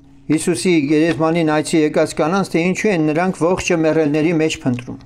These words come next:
Եվ շատ հաճախ մարդիկ, որոնք հայտնվում են այս կամ այն եկեղեցիներում, այս հարցը իրանց հար-, ը, առջև շատ սուր ձևով չեն դնում։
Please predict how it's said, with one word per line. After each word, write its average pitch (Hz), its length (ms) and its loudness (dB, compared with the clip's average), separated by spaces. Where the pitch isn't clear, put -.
Եվ 208 200 2
շատ 226 260 2
հաճախ 208 460 2
մարդիկ, 190 540 -2
որոնք 196 340 0
հայտնվում 175 480 0
են 156 160 0
այս 175 240 0
կամ 165 240 0
այն 165 140 0
եկեղեցիներում, 151 920 0
այս 170 160 -2
հարցը 202 300 0
իրանց 165 340 0
հար-, 156 160 0
ը, 165 200 -2
առջև 196 440 -2
շատ 208 320 -2
սուր 185 220 -2
ձևով 170 320 2
չեն 185 320 0
դնում։ 135 300 2